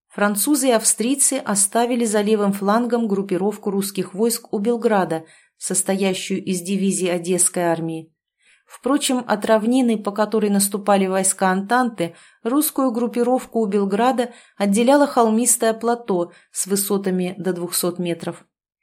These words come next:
Тем не менее, на дорогах, ведущих к Белграду,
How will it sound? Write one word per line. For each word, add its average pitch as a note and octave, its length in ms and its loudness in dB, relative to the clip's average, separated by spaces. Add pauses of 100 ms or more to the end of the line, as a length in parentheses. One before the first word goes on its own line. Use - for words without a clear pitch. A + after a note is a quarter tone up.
(160)
Тем F#3+ 240 0
не F3+ 120 -2
менее, F#3+ 500 0
на F#3 140 0
дорогах, G3 520 0
ведущих F3+ 520 -4
к F3 80 -6
Белграду, F3 680 -2